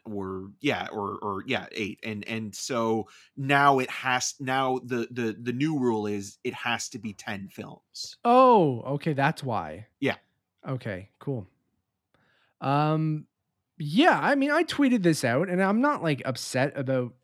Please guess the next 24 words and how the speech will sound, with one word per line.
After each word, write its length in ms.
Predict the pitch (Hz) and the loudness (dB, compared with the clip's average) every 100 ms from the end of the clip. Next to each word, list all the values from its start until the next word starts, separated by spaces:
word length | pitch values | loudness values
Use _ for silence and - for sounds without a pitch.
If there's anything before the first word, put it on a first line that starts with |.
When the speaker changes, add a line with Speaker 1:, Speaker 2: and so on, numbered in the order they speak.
| _ _ _ | _ _ _
Speaker 2:
these 540 | 131 117 113 120 107 - _ _ - | -14 -12 -6 -6 -6 -12 _ _ -14
ten 300 | - 123 113 | -8 -6 -2
movies. 420 | 123 123 110 104 | -2 -2 -4 -6
It's 160 | 110 | -6
just 260 | - 127 - | -4 -4 -4
that 340 | 127 113 107 _ _ _ _ _ _ | -4 -2 -4 _ _ _ _ _ _
for 460 | - - - 160 143 | -20 -8 0 2 2
me 400 | 139 151 165 175 | 0 0 2 2
personally, 840 | - 151 156 - 175 175 180 190 | 0 -2 0 0 0 0 0 0
my 300 | 180 127 123 | 0 0 0
personal 600 | 127 - 131 123 143 123 | -2 -4 -4 -2 -6 -8
tastes, 760 | 117 120 113 139 - - - - _ _ _ _ _ | -8 -6 -6 -6 -10 -18 -18 -18 _ _ _ _ _
um, 720 | 143 123 113 110 104 98 95 - _ _ _ _ _ | -4 -2 0 -2 -4 -6 -8 -12 _ _ _ _ _
you 120 | 139 | -4
know, 160 | 123 110 | -2 -2
Coda 420 | - 139 135 127 | -2 0 2 2
was 200 | 123 113 | 0 -2
the 140 | 123 | -4
only 380 | 123 123 120 120 | -4 -4 -4 -4
thing 400 | 113 - 123 117 | -6 -8 -6 -4
here 440 | 113 - 117 113 | -6 -8 -6 -4
that 300 | 110 101 - | -4 -6 -8
cracked 600 | - - 117 107 107 - - | -12 -4 -2 -2 -6 -12 -10
my 720 | 120 113 110 101 101 104 | -6 -6 -6 -6 -8 -8